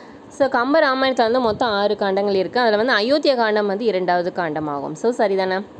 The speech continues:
கம்பராமாயணத்துல வந்து அயோத்தியா காண்டம்ங்கிறது வந்து இரண்டாம் காண்டமாகும். இந்த அயோத்தியா காண்டத்துல வந்து பதிமூன்று படலங்கள் உள்ளது. So, இதுவும் சரிதான். சரிங்களா? அயோத்தியா காண்டத்துல வந்து மொத்தம் எத்தனை படலங்கள் உள்ளது? பதிமூன்று படலங்கள் உள்ளது. So, இதுவும் சரிதான். அப்ப இரண்டுமே சரி. சரிங்களா? Option B,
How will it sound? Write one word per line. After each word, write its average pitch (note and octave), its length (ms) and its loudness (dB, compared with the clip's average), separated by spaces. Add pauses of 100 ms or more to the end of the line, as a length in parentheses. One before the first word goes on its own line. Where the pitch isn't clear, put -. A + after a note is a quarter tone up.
(600)
கம்பராமாயணத்துல G3 600 0
வந்து A3 100 0
அயோத்தியா G3+ 320 -2
காண்டம்ங்கிறது G3 480 -2
வந்து G#3 160 -2
இரண்டாம் F#3 340 -2
காண்டமாகும். E3+ 640 -2 (500)
இந்த B3+ 160 0
அயோத்தியா D#4 380 0
காண்டத்துல B3+ 380 0
வந்து C4+ 120 0
பதிமூன்று D4 580 0
படலங்கள் A3+ 460 2
உள்ளது. F#3 360 0
So, D4+ 160 0
இதுவும் C4+ 300 2
சரிதான். D#3+ 420 -4
சரிங்களா? F#3 300 -2
அயோத்தியா G#3+ 280 0
காண்டத்துல G3+ 260 0
வந்து G#3+ 100 -2
மொத்தம் G3+ 240 -2
எத்தனை G#3+ 220 -2
படலங்கள் G3+ 380 0
உள்ளது? G3+ 300 2
பதிமூன்று A#3 520 -2
படலங்கள் G3 460 0
உள்ளது. E3 380 0
So, A#3 140 -2
இதுவும் G#3 280 -2
சரிதான். D3+ 360 -2
அப்ப D#3 140 -10
இரண்டுமே B3+ 520 2
சரி. - 300 -2 (120)
சரிங்களா? D#3+ 280 -2 (460)
Option F3+ 480 -2
B, C4 160 2